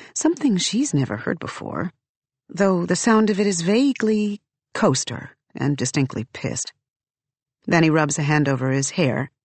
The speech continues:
and Cyan almost laughs. His hair is dense, tight-curled stuff,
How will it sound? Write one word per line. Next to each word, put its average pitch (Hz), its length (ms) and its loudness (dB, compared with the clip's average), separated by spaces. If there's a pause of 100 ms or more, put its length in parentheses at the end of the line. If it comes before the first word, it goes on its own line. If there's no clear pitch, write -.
(360)
and - 180 -6
Cyan 147 440 2
almost 170 600 0
laughs. 156 680 -2 (600)
His - 180 -8
hair 196 460 0
is 156 260 -4 (180)
dense, 247 520 2 (300)
tight-curled 175 720 0
stuff, 143 460 -2